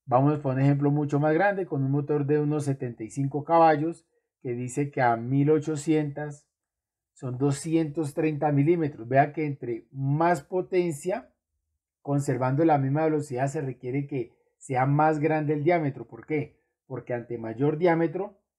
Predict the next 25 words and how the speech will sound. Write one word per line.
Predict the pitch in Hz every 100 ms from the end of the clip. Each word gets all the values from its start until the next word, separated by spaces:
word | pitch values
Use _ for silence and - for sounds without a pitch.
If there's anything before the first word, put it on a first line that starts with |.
| _ -
mayor | 131 127 117 139 160
superficie | 143 180 160 147 170 156 170
de | 170
contacto | 180 170 165 156 151 185 185 _ _ _ _
y | 190 214 254 - _ -
mejor | 139 127 127 127
transmisión | 143 147 156 165 160 156 156 170 -
va | 123
a | 123
generar | 123 127 110
la | 113 120
correa. | 156 196 165 - _ _ _ _ _ _ _ _
¿Correcto? | 120 120 135 - 254 _ _ _ _
Ahora, | 127 139 151 - -
esta | 135 139 170
tabla | 180 180 196
no | 165 139
la | 147
vayan | 147 160
a | 160
tomar | 135 123 123 -
al | 147 143 143
ciento | - 156 151 147
por | 135 117
ciento. | - 160 139 _